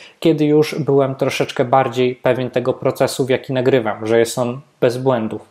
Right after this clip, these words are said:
Taka ciekawostka, że najwięcej udało mi się chyba nagrać cztery czy pięć odcinków w ciągu jednego dnia, więc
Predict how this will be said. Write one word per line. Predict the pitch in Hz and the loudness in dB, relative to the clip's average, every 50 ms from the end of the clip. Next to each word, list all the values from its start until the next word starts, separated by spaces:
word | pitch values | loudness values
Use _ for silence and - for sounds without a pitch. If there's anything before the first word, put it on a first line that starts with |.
| _ - | _ -8
Taka | - 165 - 196 | -6 -4 -2 -2
ciekawostka, | - - 165 - 156 156 175 175 - - 147 | -4 -4 -2 -2 0 0 0 -2 0 -4 -2
że | 123 139 147 | -2 -2 -2
najwięcej | 143 135 127 135 156 151 - - 147 | -2 -2 0 0 -2 -2 0 2 2
udało | 139 139 139 139 139 135 | 4 4 4 4 2 2
mi | 135 127 | 0 -4
się | - - 135 | -2 -4 -4
chyba | - - 135 120 131 131 | -2 -2 -2 0 0 0
nagrać | 127 127 127 117 127 127 117 - | 0 0 -2 0 0 0 0 -2
cztery | - - - - 208 185 156 147 | -6 -8 0 2 4 4 4 2
czy | 135 - 143 | 0 -2 -4
pięć | 135 - 147 139 135 - | -2 0 0 0 0 -2
odcinków | 139 - - - 147 139 131 - - 135 123 - | -4 -4 -4 -4 -4 -4 -2 0 -2 -2 -2 -2
w | |
ciągu | - - 143 135 127 127 135 | -4 -4 -4 -2 0 2 2
jednego | 131 120 120 127 120 - 127 | 2 0 -2 -4 -2 -2 -2
dnia, | 120 139 139 139 127 | -2 0 -2 0 0
więc | 127 135 131 - - - - | -2 -4 -4 -6 -10 -14 -16